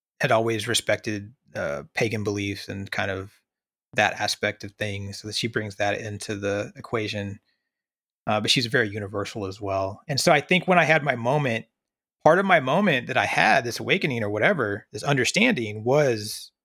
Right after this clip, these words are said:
universalism, omnism. And omnism is just essentially universalism. It's the same thing, having this view that everything's valid,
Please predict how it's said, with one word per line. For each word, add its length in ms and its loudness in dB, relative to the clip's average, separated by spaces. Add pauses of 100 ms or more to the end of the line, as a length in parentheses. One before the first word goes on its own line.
(200)
universalism, 1040 0 (180)
omnism. 680 -2 (240)
And 100 0
omnism 460 2
is 100 0
just 420 -2
essentially 380 0
universalism. 760 0
It's 100 -6
the 60 -6
same 240 -8
thing, 200 -6
having 260 2
this 160 -2
view 320 -2
that 220 -4
everything's 480 -2
valid, 500 0